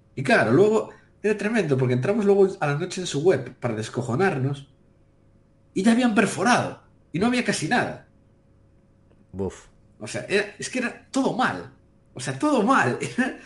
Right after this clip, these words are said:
Speaker 1: de verdad, era terrible.
Speaker 2: Bueno, a ver lo que le queda de vida.
Speaker 1: A-, ahora es cuando son tontos con suerte, ¿sabes? Y, y, y, y de milagro descubren otra cosa y eso multiplica, ¿sabes?
Speaker 2: Que eso siempre puede pasar.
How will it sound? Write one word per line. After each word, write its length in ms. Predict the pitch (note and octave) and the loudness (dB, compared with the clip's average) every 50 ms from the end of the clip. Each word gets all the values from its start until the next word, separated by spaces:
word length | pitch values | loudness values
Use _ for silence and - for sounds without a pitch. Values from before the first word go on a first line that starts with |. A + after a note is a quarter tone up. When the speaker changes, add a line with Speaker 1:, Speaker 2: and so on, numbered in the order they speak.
| - - _ | -20 -18 _
Speaker 1:
de 120 | - D#3 F3+ | -6 -4 -2
verdad, 260 | F#3 G3+ A#3 B3+ A3+ | -2 -2 -2 -2 -2
era 140 | A#3 B3+ - - - - - G3 G3 | -2 -4 -6 -8 -12 -14 -12 -6 -2
terrible. 1000 | - G3 G3 - C#4 E4 D4+ - D#3 C#3 C3 B2+ B2+ - - C3+ C3 - - - _ _ _ _ _ _ _ _ _ _ _ _ _ _ _ _ _ _ _ _ _ _ _ _ _ _ _ - | 0 0 2 4 4 4 4 4 6 6 4 4 4 2 -2 -6 -6 -6 -10 -16 _ _ _ _ _ _ _ _ _ _ _ _ _ _ _ _ _ _ _ _ _ _ _ _ _ _ _ -8
Speaker 2:
Bueno, 240 | G#2 G2 E2 - - _ _ _ | -6 -6 -6 -8 -10 _ _ _
a 100 | - G2+ | -4 -2
ver 160 | G#2 A#2 A#2+ A#2 | 0 0 0 0
lo 120 | A2+ G#2+ | 0 -2
que 80 | - A2+ | 0 0
le 100 | G#2+ G2+ | -2 0
queda 220 | G#2 A2+ G2+ F#2 | 0 0 2 2
de 120 | F2+ F2+ E2+ | 2 0 0
vida. 260 | E2+ E2+ D2+ - - - _ _ _ _ _ _ _ _ _ _ _ _ _ _ _ _ _ _ _ - | -2 -4 -6 -8 -14 -20 _ _ _ _ _ _ _ _ _ _ _ _ _ _ _ _ _ _ _ -10
Speaker 1:
A-, 40 | - | -10
ahora 340 | B2+ A2+ C#3+ E3+ G3 G3+ G#3 | -6 -2 2 2 4 4 2
es 60 | - | 0
cuando 480 | - E3 C#3+ C#3 C3+ B2+ A#2+ A#2+ A2+ - | 0 0 -2 0 0 0 0 0 -2 -4
son 220 | - - D#3+ D#3+ | -6 -8 -8 -6
tontos 320 | - E3+ D3+ C3+ - B2+ - | -6 -6 -6 -4 -6 -6 -4
con 180 | - A#2+ G#2 | -4 -6 -6
suerte, 400 | G2+ - C#3+ E3 E3+ D#3+ - E3+ | -4 -4 -4 -4 -4 -4 -6 -6
¿sabes? 480 | F#3+ - C3+ B2+ C#3 E3+ F3+ F3+ - - - | -4 -2 -2 0 0 0 -2 -4 -6 -6 -4
Y, 80 | B2+ | -4
y, 40 | A#2+ | -2
y, 680 | - - A#2 A#2 - A2 B2+ C3 B2+ G#2+ G2 G2+ A#2+ | -2 -4 -6 -8 -6 -2 0 0 0 0 -2 -4 -2
y 20 | C3 | 0
de 100 | C3 C3 | 2 2
milagro 420 | B2 A#2+ A#2+ C3 C#3+ D#3 D#3+ D#3+ | 4 4 4 4 2 2 0 0
descubren 460 | D3 C#3+ C3+ - - D3 D3 C#3+ C3+ | 0 0 -2 -2 -2 0 0 2 2
otra 300 | C3 B2+ B2+ - A2+ - | 2 2 2 0 -2 -4
cosa 420 | - D3+ D#3 D#3 - - F3+ D#3 B2+ | -4 -4 -4 -2 -2 -4 -4 -2 -2
y 100 | A#2+ A#2 | -2 -2
eso 160 | A#2 - C#3 | -2 -2 0
multiplica, 600 | B2+ A2+ G#2 - G2+ G2 G#2+ G#2 G2+ - F#2 F2 | 0 0 0 -2 -4 -4 -4 -6 -6 -6 -8 -8
¿sabes? 360 | - G2 G2 A#2 D3 - - - _ _ _ _ _ _ _ _ _ _ _ _ _ _ - | -6 -6 -6 -6 -6 -8 -12 -18 _ _ _ _ _ _ _ _ _ _ _ _ _ _ -4
Speaker 2:
Que 100 | - C3 | -2 -2
eso 140 | A#2+ B2+ B2 | 0 0 0
siempre 280 | A2 B2 A#2+ A2 A2+ | 0 0 2 0 0
puede 220 | F2+ G#2+ A2+ G#2 E2+ | 2 2 2 2 2
pasar. 420 | G2 F#2+ - C#3+ B2 - - _ | 0 -2 -2 -2 -4 -4 -8 _